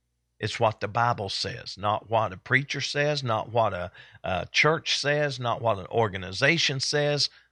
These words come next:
not what your friends say, not what your family says. But what does the Word of God say? That's all that matters on Judgment Day.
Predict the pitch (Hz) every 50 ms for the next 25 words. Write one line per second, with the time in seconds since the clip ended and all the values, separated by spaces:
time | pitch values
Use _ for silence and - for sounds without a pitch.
0 | _ _ _ _ 107 110 104 107 107 113 101 - - 92 90 - - 127 147 160
1 | 165 156 156 147 - - - 147 151 151 147 151 151 139 127 117 110 113 113 113
2 | - - 107 - - - 143 151 160 156 156 151 151 139 - - - 151 151 147
3 | 147 143 139 - - - _ _ _ _ _ _ _ _ _ _ _ _ _ _
4 | _ _ _ _ _ _ _ _ _ _ _ _ _ _ _ - 107 113 - 131
5 | 135 - - 131 120 - - 110 104 104 107 104 101 85 85 85 107 101 98 92
6 | 85 - - - 98 - 62 - - - 135 147 - - 208 208 208 - 143 -
7 | 139 156 156 156 151 131 110 101 - 110 113 104 95 95 117 120 110 - 95 95
8 | - - - - - - - -